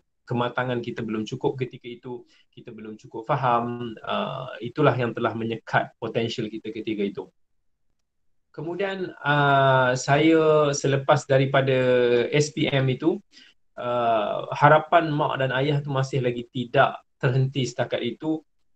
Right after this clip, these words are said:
Uh, mereka masih lagi mencari tempat-tempat yang saya boleh menghafal Quran kerana saya tidak berjaya me-, me-, menamatkan mission saya. Enam tahun sudah saya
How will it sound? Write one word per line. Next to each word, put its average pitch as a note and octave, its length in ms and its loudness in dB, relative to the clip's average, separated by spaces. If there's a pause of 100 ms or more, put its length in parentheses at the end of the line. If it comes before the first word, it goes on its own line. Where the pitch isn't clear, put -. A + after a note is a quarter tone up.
(140)
Uh, A2 320 -10
mereka B2 320 -6
masih C3 320 -2
lagi B2 240 -2
mencari B2 480 -4
tempat-tempat A#2+ 560 -4
yang A#2 160 -4
saya A2+ 240 -4
boleh A2+ 160 -2
menghafal A2 480 -2
Quran D#3+ 320 4
kerana B2+ 320 0
saya A#2 480 -2
tidak A2 320 -4
berjaya A2+ 480 2
me-, A2 320 -2
me-, A2 240 -4
menamatkan A2 800 -6
mission A#2 320 -2
saya. A#2 480 2
Enam A#2 480 0
tahun A#2 480 2
sudah A#2 320 0
saya A2+ 320 -2